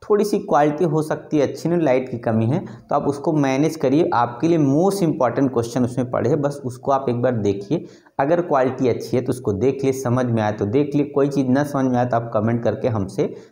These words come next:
पूछ सकते हैं, ठीक है। कोशिश कर रहे हैं उसकी पूरी करने की। तो आइए देखते हैं, ठीक है, क्या है question, आइए हम लोग पढ़ते हैं। वेव ऑप्टिक्स एमसीक्यू से क्या है,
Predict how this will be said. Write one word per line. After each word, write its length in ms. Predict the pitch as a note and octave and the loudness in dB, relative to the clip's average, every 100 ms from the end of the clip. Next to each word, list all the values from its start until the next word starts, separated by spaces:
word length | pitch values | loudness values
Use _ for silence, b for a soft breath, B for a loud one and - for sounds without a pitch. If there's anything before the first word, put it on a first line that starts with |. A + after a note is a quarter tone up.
| _ | _
पूछ 140 | C#3 C3+ | 0 0
सकते 360 | - - - | -2 -4 -4
हैं, 80 | D3+ | -2
ठीक 120 | G#3+ | -2
है। 60 | G3+ | -2
कोशिश 360 | - D3+ F#3 F#3 | 0 0 0 0
कर 180 | C#3+ | 0
रहे 100 | B2 | 2
हैं 100 | C3 | 0
उसकी 280 | C#3+ - C3 | 0 -2 -4
पूरी 240 | A#2 A#2 A2 | 0 0 2
करने 280 | - G#2 C3 | 0 0 2
की। 120 | A#3 | 0
तो 120 | A#3 | 2
आइए 220 | F#3+ E3+ E3 | 2 4 4
देखते 320 | C#3+ C#3+ D3 | 2 2 0
हैं, 140 | F#3 - B B - | 0 -2 B B -2
ठीक 100 | C#4 | 2
है, 80 | C4 | 2
क्या 220 | - G3 | 4 2
है 80 | G#3 | 2
question, 420 | G3 E3+ G#3+ G#3+ - | -2 -2 -4 -6 0
आइए 200 | D3 F#3 | 2 2
हम 120 | E3 | 2
लोग 180 | F3+ F3+ | 0 2
पढ़ते 300 | B2+ B2 F3+ | 0 2 -2
हैं। 260 | - - B B - | -2 -10 B B 0
वेव 180 | F3+ F3+ | 4 4
ऑप्टिक्स 340 | F3+ - - C#3 | 2 -4 -2 0
एमसीक्यू 480 | C3+ C3 C3 - C#3 | 0 0 -2 0 0
से 160 | G3+ | -2
क्या 180 | G3+ F3 | 0 2
है, 180 | F3+ | 2